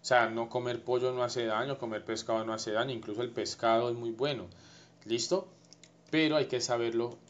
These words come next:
básicamente, lavar, enjuagar, enjuagar, como lo quieran denominar, porque tanto el po-, tanto como el cerdo como el pescado tienen muchas bacterias,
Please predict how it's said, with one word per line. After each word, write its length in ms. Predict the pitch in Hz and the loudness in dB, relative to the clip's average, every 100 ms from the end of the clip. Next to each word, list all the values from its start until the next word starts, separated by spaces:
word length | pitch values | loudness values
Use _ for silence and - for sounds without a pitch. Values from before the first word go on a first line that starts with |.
| - - | -20 -10
básicamente, 960 | 113 120 135 120 104 101 107 113 110 - - - - - - 107 | -4 -2 -2 -4 -6 -8 2 4 2 -2 -16 -20 -20 -20 -8 2
lavar, 580 | 101 104 110 110 110 - - - _ - | 4 6 4 4 0 -8 -20 -20 _ -16
enjuagar, 720 | 104 98 95 104 113 113 110 - | -12 -6 -2 2 2 2 -2 -12
enjuagar, 480 | - 95 92 107 113 | -10 -8 -2 0 0
como 200 | 113 104 | -4 -10
lo 120 | 95 | -12
quieran 260 | 92 107 113 | -6 -4 -2
denominar, 540 | 117 120 123 117 117 - - - - | -2 -4 -2 2 2 2 -14 -20 -2
porque 320 | 147 143 147 | 0 0 0
tanto 320 | 139 120 120 | 2 2 2
el 80 | 113 | 0
po-, 300 | 113 123 127 - - | 4 4 4 -2 -4
tanto 300 | 120 117 123 | -2 -2 -4
como 200 | 123 113 | -6 -6
el 80 | 104 | -4
cerdo 400 | - 127 120 143 | 0 0 0 -2
como 160 | 143 | -4
el 100 | 120 | -4
pescado 360 | 113 104 104 104 | -4 -6 -4 -2
tienen 260 | 123 117 117 | -2 -2 -4
muchas 360 | 113 113 113 | -4 -2 -2
bacterias, 680 | 110 101 - 123 101 107 | -2 -6 -2 -2 0 -6